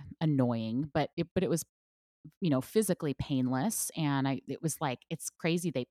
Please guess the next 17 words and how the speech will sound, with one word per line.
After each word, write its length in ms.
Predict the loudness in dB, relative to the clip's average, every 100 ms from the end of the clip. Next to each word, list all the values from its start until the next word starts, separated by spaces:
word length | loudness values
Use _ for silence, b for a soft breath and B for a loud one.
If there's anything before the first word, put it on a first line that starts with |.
| -6
hook 200 | -6 -6
you 100 | -6
up 100 | -8
to 80 | -8
this 220 | -8 -4
machine 480 | -4 -2 0 2 2
and 160 | 2 0
the 40 |
blood 320 | -2 -2 -2 -4 B B B
comes 260 | 0 2 4
out 220 | 2 2
and 80 | 0
they 60 | -2
separate 480 | -2 -2 -2 -4
the 60 | -6
plasma 440 | -4 -2 -2 -2 -2
right 180 | -4